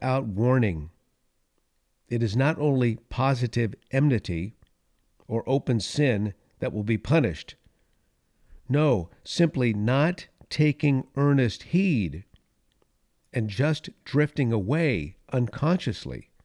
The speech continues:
with the current of worldliness and half-hearted religion, neglecting to give the great salvation that supremacy, that entire devotion which it claims. It is this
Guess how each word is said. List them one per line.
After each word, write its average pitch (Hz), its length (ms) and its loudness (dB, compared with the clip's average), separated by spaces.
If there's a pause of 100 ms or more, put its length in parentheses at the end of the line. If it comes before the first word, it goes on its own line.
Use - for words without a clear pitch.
(680)
with 110 140 -2
the 117 100 0
current 165 440 2
of 107 200 -2
worldliness 120 920 4 (120)
and 110 100 -2
half-hearted 135 640 2
religion, 110 580 2 (260)
neglecting 113 960 0 (920)
to 113 100 -2
give 117 320 0
the 110 80 -2
great 123 360 0
salvation 120 800 0 (200)
that 127 240 -2
supremacy, 120 800 -2 (360)
that 123 160 2
entire 131 460 2
devotion 117 640 0
which 113 220 -2
it - 120 -10
claims. 120 560 -2 (440)
It 135 120 -2
is 101 240 -4
this 160 500 4